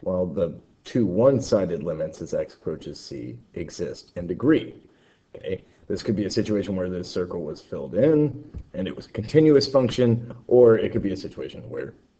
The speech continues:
it was discontinuous, and that would be a removable discontinuity.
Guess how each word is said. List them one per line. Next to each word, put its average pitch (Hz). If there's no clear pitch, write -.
it -
was -
discontinuous, -
and 101
that 90
would -
be 98
a 82
removable 95
discontinuity. -